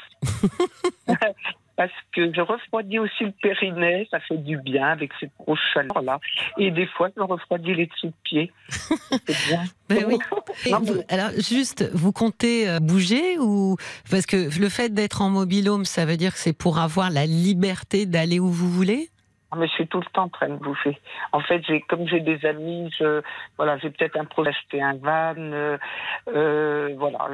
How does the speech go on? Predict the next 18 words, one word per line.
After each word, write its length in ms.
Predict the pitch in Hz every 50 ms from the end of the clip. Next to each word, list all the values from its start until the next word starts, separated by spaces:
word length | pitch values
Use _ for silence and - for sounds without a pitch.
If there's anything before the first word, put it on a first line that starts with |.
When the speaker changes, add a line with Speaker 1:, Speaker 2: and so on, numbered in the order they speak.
| 143
Speaker 1:
je, 560 | 143 139 143 147 147 143 143 143 143 143 143 139 135
je 60 | -
vais 160 | 143 139 147 139 - -
faire 180 | - 151 147 -
aussi, 500 | 147 139 - - - - - 143 143 139 139 -
je, 180 | 135 135 139 139 - - - - - -
je 100 | - -
vais 40 | 143 -
faire 140 | - 143 139
le 80 | 147
parcours 400 | 139 - 143 139 - - 151 151
de 140 | 147 139 151 147 -
Stevenson 640 | - - 156 151 180 185 185 185 - - 156 151 151 -
avec 360 | 147 143 151 151 147 - -
une 140 | 156 160 165
amie, 640 | 170 170 165 156 151 147 143 147 147 147 143 147 147
euh, 380 | 139 139 139 139 139 139 139 135 - _ - - - - - - - - - - - _ _ _ _ _ -
euh, 420 | 147 143 139 139 135 135 131 131